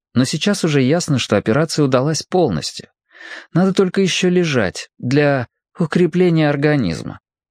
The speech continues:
«А вы не забыли, что вы трубачи?» И лето, наконец, расцвело, ясно и беззаботно. Последние недели этого лета трубачи провели на Андрюшкиной даче,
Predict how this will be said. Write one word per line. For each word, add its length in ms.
«А 140
вы 120
не 140
забыли, 600
что 300
вы 340
трубачи?» 720
И 180
лето, 480
наконец, 640
расцвело, 800
ясно 720
и 120
беззаботно. 1080
Последние 480
недели 400
этого 260
лета 380
трубачи 500
провели 420
на 160
Андрюшкиной 640
даче, 440